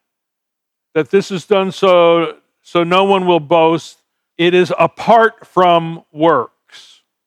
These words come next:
He goes on later to say in Ephesians that we are created unto good works. Created unto, so there's, there's a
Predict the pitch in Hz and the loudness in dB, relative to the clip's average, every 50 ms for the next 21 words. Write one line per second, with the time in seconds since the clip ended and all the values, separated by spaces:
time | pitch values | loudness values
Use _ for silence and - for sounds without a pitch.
0 | _ _ _ _ _ _ _ _ _ _ _ _ _ _ _ _ _ _ _ 135 | _ _ _ _ _ _ _ _ _ _ _ _ _ _ _ _ _ _ _ -2
1 | 165 180 185 175 175 185 185 180 180 170 175 175 170 170 170 160 - - 170 160 | 0 0 0 2 2 2 2 2 0 0 0 0 0 0 -2 -2 -4 -2 -2 -2
2 | 160 156 156 143 - 160 160 151 135 151 143 135 127 151 147 143 143 156 156 156 | -2 -2 -4 -6 -6 -6 -6 -6 -6 -8 -10 -6 -4 -4 -4 -4 -2 -2 0 0
3 | 151 139 - - - - 180 180 175 180 202 214 214 190 175 143 131 131 147 147 | 0 -2 -4 -8 -8 -4 -2 0 2 2 2 2 2 0 0 -2 -2 -6 -8 -8
4 | 139 - 131 131 123 135 131 117 117 117 117 104 110 _ _ _ _ _ _ _ | -10 -10 -12 -10 -8 -10 -10 -10 _ -18 -20 -20 -20 _ _ _ _ _ _ _
5 | _ _ _ _ _ _ _ _ _ - 156 165 170 180 180 175 165 143 147 143 | _ _ _ _ _ _ _ _ _ 0 2 2 4 2 2 2 0 -2 -4 -6
6 | 131 135 135 135 120 - - 147 143 143 147 151 151 123 - - _ _ _ _ | -8 -10 -12 -14 -10 -6 -6 -6 -4 -4 -6 -6 -8 -10 -12 -20 _ _ _ _
7 | _ _ _ _ _ _ _ _ - 147 151 151 156 156 147 - - 160 156 156 | _ _ _ _ _ _ _ _ -6 -6 -4 -4 -4 -6 -6 -8 -8 -4 -2 0
8 | 156 156 156 156 151 151 151 151 151 143 | 0 0 -2 -2 -2 -2 -4 -4 -6 -8